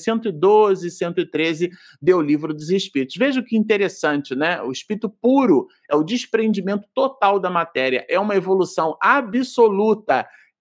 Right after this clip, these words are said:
em relação aos espíritos das outras classes e ordens, né? Já que Allan Kardec faz uma divisão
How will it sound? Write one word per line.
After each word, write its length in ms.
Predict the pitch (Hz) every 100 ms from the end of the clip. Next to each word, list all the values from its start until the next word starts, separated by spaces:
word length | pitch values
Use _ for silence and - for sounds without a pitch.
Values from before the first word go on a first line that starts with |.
| -
em 360 | 247 247 240 220
relação 720 | 214 202 185 - - 185 185
aos 220 | 170 156
espíritos 680 | 165 160 - 151 156 151 143
das 260 | 143 151 127
outras 340 | 135 139 143
classes 580 | - 135 131 127 127 127
e 60 | 156
ordens, 540 | 123 117 95 95 95
né? 180 | 120 123
Já 220 | 120 117
que 100 | 120
Allan 200 | - 127
Kardec 480 | 131 135 120 123 _ -
faz 320 | 113 151 - _ _
uma 160 | 139 131
divisão 680 | 143 175 151 143 160 175